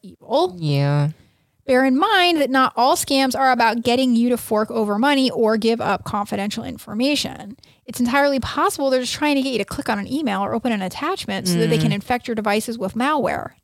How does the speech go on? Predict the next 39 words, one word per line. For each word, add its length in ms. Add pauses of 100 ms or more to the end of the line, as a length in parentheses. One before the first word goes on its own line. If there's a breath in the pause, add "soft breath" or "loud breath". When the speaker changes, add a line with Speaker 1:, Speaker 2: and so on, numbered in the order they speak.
(140)
Speaker 1:
No 560
bueno. 640
Speaker 2:
No 140
bueno 380
at 100
all. 360 (580 loud breath)
So 420
while 220
we 120
already 360
gave 180
some 140
tips 260
for 80
how 140
to 80
avoid 300
scams 400
specific 520
to 100
someone 520
impersonating 720
the 140
I 120
R 140
S 440
or 140
your 200
state 320
tax 340
authority, 540 (380 soft breath)
it'd 320
be 140
prudent, 520
also 300
think 260
back 380
to 120
your 300